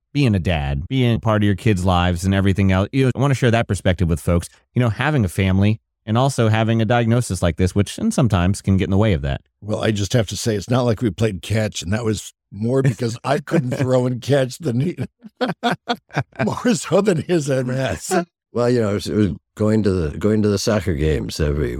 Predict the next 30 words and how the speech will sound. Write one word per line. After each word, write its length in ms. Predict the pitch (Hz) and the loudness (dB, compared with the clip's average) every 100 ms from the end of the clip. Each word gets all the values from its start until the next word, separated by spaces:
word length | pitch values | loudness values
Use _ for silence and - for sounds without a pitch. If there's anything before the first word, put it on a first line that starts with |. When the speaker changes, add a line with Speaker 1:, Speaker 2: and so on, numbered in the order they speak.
| 65 - | -10 -4
Speaker 3:
every 300 | 80 76 73 | -2 -2 -2
weekend 540 | 80 73 73 - 76 | -4 -6 -8 -10 -4
to 100 | 110 | 0
watch 200 | 101 82 | 0 -2
the 100 | 67 | -4
kids. 420 | 76 64 - - - | -4 -4 -6 -14 -6
And 460 | 80 80 80 73 - | -2 0 0 -2 -2
when 120 | 87 | 0
I, 160 | 87 82 | 0 -2
double 240 | - 101 95 | -2 0 2
vision 340 | 98 98 87 | 2 2 2
was 260 | 82 78 78 | 0 0 -2
one 140 | 82 | -2
of 80 | 80 | 0
the 80 | 76 | -2
early 240 | 87 82 | -2 -2
things. 500 | 82 87 87 85 78 - _ _ _ _ - | -2 0 0 -2 -4 -14 _ _ _ _ -8
And 560 | 80 78 76 73 71 71 | -2 -2 0 -2 -4 -8
I 40 | - | -6
remember 280 | 80 80 76 | -4 -2 0
I 40 | |
had 180 | 80 76 | 0 -2
to 80 | 73 | -2
put 180 | 90 | -2
a 40 | 71 | -4
patch 580 | - 87 82 78 - - | -4 -4 -4 -6 -10 -10
behind 340 | 92 82 82 76 | -4 0 0 0
one 180 | 80 | 0
of 80 | 80 | 0
my 300 | 78 73 69 | -2 -4 -8